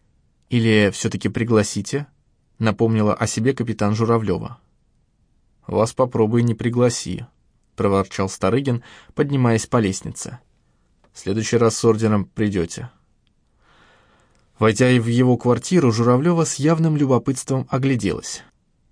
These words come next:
Впрочем, неторопливо выплывший навстречу хозяину Василий тут же отвлек ее внимание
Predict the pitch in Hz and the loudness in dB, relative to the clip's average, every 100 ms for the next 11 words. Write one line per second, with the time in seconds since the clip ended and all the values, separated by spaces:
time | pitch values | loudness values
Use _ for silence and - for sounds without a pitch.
0 | _ _ _ _ _ _ _ - - 147 | _ _ _ _ _ _ _ -12 0 0
1 | - 135 127 - _ _ _ _ _ _ | 0 -4 -6 -14 _ _ _ _ _ _
2 | - 117 117 127 127 160 156 131 113 - | 0 0 2 0 0 0 2 2 0 -4
3 | - _ 123 143 143 113 - 110 104 107 | -20 _ 0 0 0 -2 -2 -2 0 -2
4 | - 113 - 98 113 104 104 101 101 104 | -4 -6 -6 -2 0 2 2 2 2 0
5 | 104 - 175 107 - _ _ _ _ _ | 0 -2 -2 -2 -6 _ _ _ _ _
6 | _ _ 196 180 190 - 156 127 131 123 | _ _ -2 0 0 -2 -2 0 0 0
7 | 123 117 113 110 107 120 156 165 165 | -2 2 2 2 2 2 2 0 0